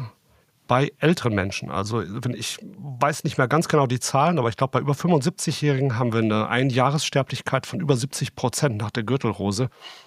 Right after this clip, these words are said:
Wobei dann sich dann die Frage stellt, liegt das daran, dass die Leute schon, ja, mehr oder weniger in einem, äh, Abbau waren körperlich und dadurch die Gürtelrose ausgebrochen ist, oder hat sie es verursacht, ne? Also das alte Henne-Ei-Problem.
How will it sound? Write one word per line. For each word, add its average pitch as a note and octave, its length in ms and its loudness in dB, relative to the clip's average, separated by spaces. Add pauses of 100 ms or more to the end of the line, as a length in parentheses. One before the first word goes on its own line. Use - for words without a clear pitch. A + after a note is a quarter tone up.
(140)
Wobei G2 320 0
dann C#3+ 160 2
sich - 140 -2
dann C#3+ 120 4
die B2+ 80 0
Frage C#3 280 0
stellt, C3 320 2 (1080)
liegt C#3 220 0
das C3+ 140 -2
daran, B2+ 460 2 (480)
dass - 240 -2
die B2 100 -2
Leute B2+ 280 2
schon, A2+ 580 2 (340)
ja, F2 320 -6
mehr C3+ 160 0
oder B2 140 2
weniger A2+ 580 2 (480)
in B2+ 160 2
einem, A#2 260 -2
äh, A2+ 80 -8
Abbau B2+ 580 0
waren D3 220 2
körperlich C3+ 480 2
und G#2 120 -2
dadurch A2 200 0
die - 80 -14
Gürtelrose A2+ 440 2
ausgebrochen C#3 540 2
ist, - 140 -2
oder C3 200 4
hat C3+ 140 0
sie B2+ 80 -4
es A2+ 80 -2
verursacht, A#2+ 640 0
ne? G#2 160 -4
Also G2+ 160 -8
das - 320 -8
alte A#2 280 -2
Henne-Ei-Problem. G#2 880 0